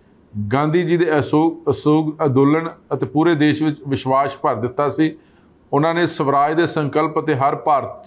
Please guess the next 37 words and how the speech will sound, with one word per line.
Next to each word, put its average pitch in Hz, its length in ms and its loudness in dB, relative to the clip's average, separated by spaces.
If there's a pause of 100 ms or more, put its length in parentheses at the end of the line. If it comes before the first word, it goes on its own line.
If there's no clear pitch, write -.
(140)
ਵਾਸੀ 143 400 0
ਨੂੰ 147 160 0
ਜੋੜ 127 240 4
ਦਿੱਤਾ 135 300 -2
ਸੀ। 151 300 0 (320)
ਉਹ 165 160 4
ਦੌਰ 156 300 2
ਸੀ 185 460 -2 (240)
ਜਦੋਂ 151 260 0
ਹਰ 147 180 0
ਭਾਰਤੀ 160 380 0
ਆਜ਼ਾਦੀ 143 340 2
ਲਈ 151 140 4
ਜੀ 147 240 2
ਜਾਨ 135 240 0
ਨਾਲ 135 180 2
ਜੁਟ 117 240 0
ਗਿਆ 113 200 2
ਸੀ 107 220 -6 (320)
ਤੇ 120 100 2
ਇਸ 120 120 2
ਦਾ 139 120 4
ਨਤੀਜਾ 139 720 0
ਸਾਨੂੰ 139 340 -2
ਉੱਨੀ 135 140 0
ਸੌ 143 180 0
ਸੰਤਾਲੀ 135 500 -2
'ਚ 135 40 -10
ਭਾਰਤ 123 360 -2
ਦੀ 131 140 0
ਆਜ਼ਾਦੀ 127 420 2
ਦੇ 131 160 2
ਤੌਰ 120 260 0
'ਤੇ 123 160 -2
ਦੇਖਣ 113 300 -2
ਨੂੰ 127 100 -6
ਮਿਲੀ। 135 240 -2